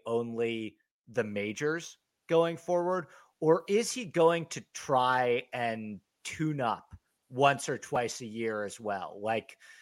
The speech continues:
that was what I was trying to figure out with Tiger, because I think it would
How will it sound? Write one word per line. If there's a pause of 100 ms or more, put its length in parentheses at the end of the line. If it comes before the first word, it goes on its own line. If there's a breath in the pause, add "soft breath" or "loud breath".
(340 soft breath)
that
was
what
I
was
trying
to
figure
out
with
Tiger,
because
I
think
it
would